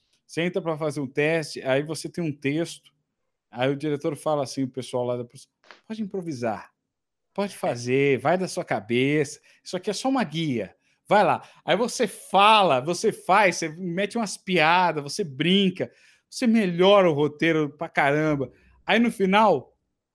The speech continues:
você acaba não sendo aprovado por, por job, você não vai pro, pro, pro ar, aí você vê a propaganda no ar,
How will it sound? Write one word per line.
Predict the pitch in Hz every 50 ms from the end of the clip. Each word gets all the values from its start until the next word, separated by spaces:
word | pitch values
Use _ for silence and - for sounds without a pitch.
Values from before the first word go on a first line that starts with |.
| _ _ _
você | - - 202
acaba | 185 - 208 220 208 226
não | 208 214 247 254 233
sendo | - 240 233 226
aprovado | 202 208 196 190 175 156 170 170 165 156
por, | 143 - 156 143 139 139 139 131 131 -
por | 143 139 135
job, | 127 120 131 135 143 156 160 180 185
você | 151 151 139 - 165 160
não | 175 202 247
vai | 214 196 190 196 196
pro, | 190 - 170 151 143 135 135
pro, | - 135 139 135 127
pro | 127 - 131 127 123
ar, | 123 127 135 160 180 - _ _ _ _ _ _ _ _ _ _ _ _ _ _ -
aí | 170 190
você | 214 262 233 - 269 247
vê | 175 160 175 165 165 - -
a | 160 165
propaganda | - 220 247 262 - 285 226 160 151 170 208 254 311 277 226 190
no | 165 147 139
ar, | 131 127 131 147 175 190